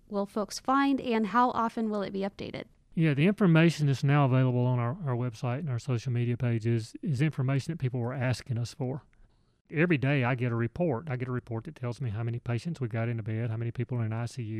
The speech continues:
Speaker 2: Us, how many people tested positive the previous day, both here and in all of our hospitals across the system. And we want people to know what's going on. We want people to see the real data. We've got no reason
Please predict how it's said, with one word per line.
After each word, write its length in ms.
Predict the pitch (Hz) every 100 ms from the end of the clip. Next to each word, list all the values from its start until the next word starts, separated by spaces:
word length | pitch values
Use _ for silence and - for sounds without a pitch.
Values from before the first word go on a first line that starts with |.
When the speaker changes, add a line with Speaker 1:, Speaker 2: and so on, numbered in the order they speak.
| 113
Speaker 2:
Us, 140 | 113
how 80 | 120
many 160 | 113 117
people 420 | 123 117 117 110 - - - -
tested 340 | 135 123 131
positive 400 | - 113 113 117
the 60 | 110
previous 380 | - 120 113 110
day, 420 | 113 110 110 107 _ _ _ _ _ -
both 180 | 156 -
here 320 | 131 139 139
and 100 | 120
in 80 | 120
all 160 | 135
of 60 | 131
our 60 |
hospitals 420 | 117 127 - 127 113
across 280 | 131 123
the 60 | 127
system. 400 | - 127 - 143 _ _ -
And 160 | 147 143
we 100 | 196
want 400 | 143 156 190 -
people 300 | 139 135 151
to 80 | 131
know 140 | 131
what's 200 | 127 -
going 240 | 120 117
on. 320 | 117 113 120 123 165
We 140 | 147
want 220 | 151 175
people 360 | 156 - 139 123 -
to 100 | 139
see 240 | - 165
the 100 | 143
real 220 | 135 147
data. 340 | 117 123 120 147
We've 120 | 156 156
got 160 | 147
no 120 | 135
reason 560 | 143 143 165 139 120